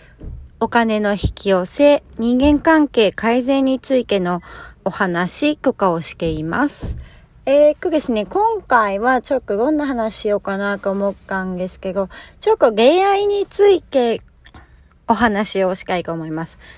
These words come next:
恋愛のちょっといい人との出会いがないと言ってる、あの、女性に対してのですね、ちょっと、あの、お話をしたいんですけど、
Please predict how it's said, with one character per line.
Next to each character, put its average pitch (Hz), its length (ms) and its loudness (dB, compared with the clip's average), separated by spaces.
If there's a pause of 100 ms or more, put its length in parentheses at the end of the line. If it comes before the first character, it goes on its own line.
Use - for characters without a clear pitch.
(140)
恋 285 100 0
愛 359 260 2
の 359 160 -4
ち 392 80 -8
ょ 392 60 -2
っ - 20 -20
と - 80 0
い 370 400 4
い - 20 -2
人 - 280 0
と 214 160 0
の 185 160 -2
出 196 200 0
会 330 200 4
い - 20 0
が 190 140 0
な 214 200 0
い 214 80 -2
と - 140 -6
言 185 200 -2
っ 180 40 -8
て 226 320 2
る、 311 320 2 (420)
あ 220 200 -2
の、 208 260 -2
女 226 160 0
性 254 300 -4
に 247 140 -4
対 240 260 -2
し - 120 -16
て 196 160 -8
の 180 140 -6
で 165 140 -6
す 180 140 -12
ね、 170 200 -8
ち 196 140 -4
ょ - 20 -2
っ - 40 -8 (100)
と、 170 240 -2 (840)
あ 196 180 -2
の、 175 460 -4 (460)
お 208 60 -4
話 170 640 -6 (100)
を 269 80 -4
し - 140 -8
た 220 80 -2
い 180 80 -2
ん 165 80 -6
で 160 80 -6
す - 100 -16
け 175 140 -10
ど、 269 220 2